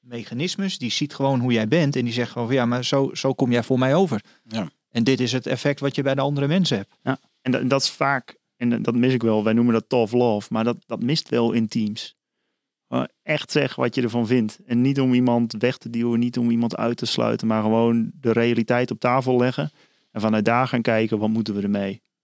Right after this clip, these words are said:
Speaker 3: Vanuit de beste intentie.
Speaker 1: Nou, dat is natuurlijk ook best moeilijk, hè, om, om respectvol
Speaker 3: Ja, ja,
Speaker 1: ding-,
Speaker 3: ja, ja.
Speaker 1: dingen uit te spreken. Want dat la-, hè, dat respectvol deel, dat vervalt vaak, omdat je ook heel erg in iemands emotie zit op dat moment.
Speaker 3: Ja.
Speaker 1: En emotie en,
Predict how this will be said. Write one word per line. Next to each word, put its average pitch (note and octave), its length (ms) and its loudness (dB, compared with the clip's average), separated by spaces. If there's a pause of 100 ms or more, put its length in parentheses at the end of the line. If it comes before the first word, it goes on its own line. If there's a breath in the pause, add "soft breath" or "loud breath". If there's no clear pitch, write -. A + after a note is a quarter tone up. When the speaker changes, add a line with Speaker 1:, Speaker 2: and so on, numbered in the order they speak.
(180)
Speaker 3:
Vanuit G#2+ 200 -2
de G#2+ 60 -8
beste G2 260 -2
intentie. G#2 360 -4
Speaker 1:
Nou, E3+ 120 2
dat D#3+ 80 2
is C3 60 -2
natuurlijk A#2+ 240 0
ook A2 80 0
best B2 120 0
moeilijk, C#3 260 2
hè, A#2+ 120 0
om, B2+ 160 -2
om A#2+ 320 -2
respectvol C3 880 -4 (440 soft breath)
Speaker 3:
Ja, A#2+ 240 -4
ja, A#2+ 220 0
Speaker 1:
ding-, C3+ 140 4
Speaker 3:
ja, G#2 60 0
ja. G2+ 80 -2
Speaker 1:
dingen B2+ 260 2
uit C#3 140 2
te C#3 80 -4
spreken. A#2+ 400 0
Want A2+ 120 0
dat A2+ 120 -2
la-, B2 260 -6
hè, B2+ 200 -2
dat A#2+ 160 -4
respectvol B2 920 -4
deel, A#2+ 300 -2
dat C#3+ 180 -4
vervalt C#3+ 540 -4
vaak, A2+ 340 -6
omdat C3 260 -2
je A#2+ 220 -2
ook B2 260 -2
heel B2 260 0
erg B2 180 -4
in B2+ 80 -2
iemands A#2+ 320 -2
emotie B2+ 540 0
zit - 360 -2
op A#2 140 -16
dat B2 140 -4
moment. A2 460 -2
Speaker 3:
Ja. B2+ 120 -2 (140 loud breath)
Speaker 1:
En B2 140 -4
emotie B2 640 0
en, A2+ 320 -4